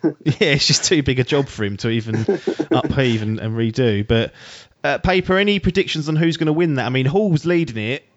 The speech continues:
Speaker 2: but his average compared to some of the people behind him isn't as high as what it started off being. He's certainly, you know, start, trailblazed off, but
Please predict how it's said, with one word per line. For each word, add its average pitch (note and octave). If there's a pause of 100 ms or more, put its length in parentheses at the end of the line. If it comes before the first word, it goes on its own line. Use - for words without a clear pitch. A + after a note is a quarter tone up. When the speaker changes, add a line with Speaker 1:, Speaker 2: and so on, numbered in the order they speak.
Speaker 2:
but C3
his C3+
average C3+
compared C3
to A#2+
some C3+
of B2+
the B2
people C3
behind C3
him A2+ (120)
isn't A#2+
as G#2+
high B2
as A2
what A#2 (260)
it F#3
started B2
off -
being. G2+
He's C3
certainly, A2+ (500)
you F#2
know, G#2+ (120)
start, -
trailblazed A#2
off, G#2
but A2+